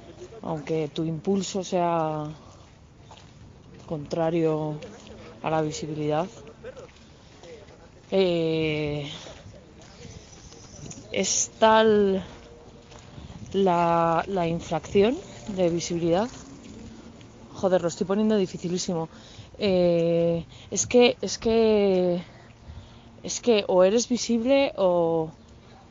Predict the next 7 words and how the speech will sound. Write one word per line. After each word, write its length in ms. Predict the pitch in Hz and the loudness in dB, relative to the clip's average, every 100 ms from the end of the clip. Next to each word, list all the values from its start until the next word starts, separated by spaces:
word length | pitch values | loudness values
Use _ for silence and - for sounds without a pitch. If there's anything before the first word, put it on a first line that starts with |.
| - - | -18 -2
o, 460 | 180 165 160 151 - | 2 4 2 0 -2
o 100 | 160 | -2
mueres. 580 | 170 208 208 170 - - - - - - | 2 2 2 0 -6 -20 -20 -20 -20 -16
O 40 | - | -4
sea, 320 | 190 165 - - - - - - - - - | 2 2 0 -10 -20 -20 -20 -16 -16 -16 -2
creo 240 | 208 220 | 2 2
que 400 | 220 233 190 - | 4 4 4 -2